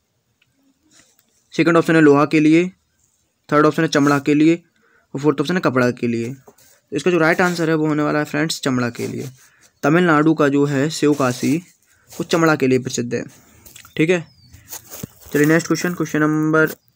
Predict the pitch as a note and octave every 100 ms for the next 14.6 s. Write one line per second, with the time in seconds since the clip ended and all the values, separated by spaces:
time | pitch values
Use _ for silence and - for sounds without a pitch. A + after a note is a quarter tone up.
0 | _ - D3 D#3+ D#3 D#3+ - C3+ D#3+ C#3+
1 | D3 D#3 D#3+ C#3+ D3 D3+ F3 E3+ C#3 C#3
2 | C#3 D3 C#3 C#3 C3 C3+ C#3+ D#3+ C#3 C3
3 | B2+ B2+ C#3 A#2+ A2 - - _ C#3 D3+
4 | D3+ D#3 C3+ D3 E3 C#3 B2+ B2 A2+ A2+
5 | A#2+ B2 E3+ F#3+ - _ _ _ _ -
6 | C#3 D3+ C#3+ D3 D3 C#3+ C#3 D3 D#3+ D#3+
7 | D3+ D3 C#3+ D3 C#3 C#3+ C#3 C3 C#3+ D3+
8 | C#3 C#3 C#3 C3+ C3 D3+ C3+ A#2+ A2 A#2
9 | _ - - - - _ - D3+ F3 D#3
10 | C#3 - C#3+ C#3 C#3+ - C#3+ C#3+ C#3 -
11 | D#3+ F#3 F3+ F#3 - D#3+ F3+ - E3 D#3
12 | D#3 C3+ C3+ A#2+ A#2 - _ _ _ _
13 | - - _ _ _ _ - - - E3
14 | E3+ E3 E3+ D#3 D#3 E3+